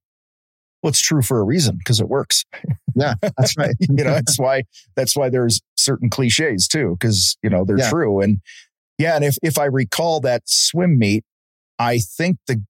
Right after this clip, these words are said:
Speaker 1: guy who was looking at his competitor only lost by a few tenths, like a couple tenths of a second. Like, it was
Speaker 2: Yeah.
Speaker 1: such a narrow margin of error or victory, right?
Speaker 2: You're, you're exactly right. It,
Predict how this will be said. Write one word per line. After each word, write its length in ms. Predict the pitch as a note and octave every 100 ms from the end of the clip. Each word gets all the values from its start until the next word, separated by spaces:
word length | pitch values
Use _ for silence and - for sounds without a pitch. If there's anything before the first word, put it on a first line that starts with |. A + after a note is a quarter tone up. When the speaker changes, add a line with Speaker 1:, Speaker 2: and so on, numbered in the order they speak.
| -
Speaker 1:
guy 300 | B2 B2+ C3
who 360 | B2 A#2 G#2 -
was 220 | A2+ G2
looking 320 | B2+ A#2 A#2
at 80 | A#2
his 120 | A2
competitor 640 | - A2 F2+ C#3+ D3+ A#2 A2
only 240 | D3 B2
lost 460 | G2 G#2+ B2+ - -
by 280 | G2 F#2 E2+ _ -
a 60 | A2 - _ _ _ _ _ -
few 140 | B2+
tenths, 360 | F#2+ B2+ A2+ -
like 200 | - G#2+
a 40 | -
couple 280 | - A#2 G2
tenths 300 | - B2 A2+
of 80 |
a 40 | F2
second. 380 | - D#3 - -
Like, 180 | G2+ G2+
it 80 | G#2+
was 200 | G#2+ -
Speaker 2:
Yeah. 100 | C#3
Speaker 1:
such 280 | D3 C3+
a 140 | C3+ A#2
narrow 480 | B2 B2+ A#2+ A2 G#2 - _
margin 400 | B2 A#2+ C#3+ A2+
of 200 | G#2 G2 F#2+ -
error 320 | B2 A#2 D#2+ - -
or 100 | G2
victory, 480 | F#2 C#3 - C2 -
right? 240 | G2 G#2+ C3 -
Speaker 2:
You're, 200 | C3+ E2 -
you're 160 | - A#2
exactly 420 | G#2+ B2+ B2 B2+
right. 300 | A#2 G#2 G2 -
It, 180 | B2+